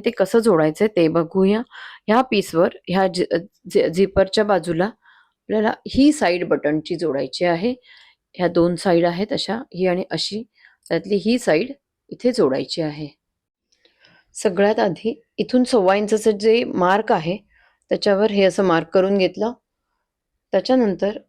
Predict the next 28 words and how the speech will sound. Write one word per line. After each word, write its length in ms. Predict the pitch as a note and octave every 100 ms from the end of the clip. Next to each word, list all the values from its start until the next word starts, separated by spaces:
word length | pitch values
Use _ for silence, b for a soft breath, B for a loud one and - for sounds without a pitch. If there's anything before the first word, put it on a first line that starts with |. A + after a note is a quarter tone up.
| _ -
ही 180 | A#3+ A#3+
बटनची 580 | G3 F#3 F#3+ G3 -
मागची 460 | G#3+ G3 F3 - C#4+
बाजू 280 | A#3+ F#3 F#3+
घ्यायची 400 | F3+ E3+ G3+ A#3 b b b b
आणि 360 | - F#3 A3 B3 - _ _ -
हे 200 | F3+ A3+
जे 160 | A3 B3
सेंटर 520 | B3+ A3 G#3 G#3+ C4
आहे, 340 | G#3 E3 G3 A3+ _ _ _ -
तिथे 280 | C4+ - F#3+ A#3 b b b b _
हे 100 | -
मार्क 300 | G3+ F#3 G3+ -
केलं 180 | A#3 G#3
होतं 240 | F#3+ F#3 G3+
ते 100 | G#3 G3
सेंटर 420 | G3+ F3 D#3+ F3+
ठेवायचं, 640 | F#3+ A3+ C4 B3 - G3 G#3 _ _ _ _ _ _ _ -
हे 60 |
असं, 280 | F3+ D#3+ G3 - B B B B B
आणि 240 | - F#3 G#3+
दोन्ही 500 | F#3 F#3+ G3+ G#3 C#4
बाजूने 520 | A#3 F#3 E3+ G3+ B3
हे 80 | B3
असं 240 | F3+ D#3
मार्क 280 | A3+ D3 C#3+
आधी, 200 | C3+ C#3 -
मार्क 240 | E3+ D#3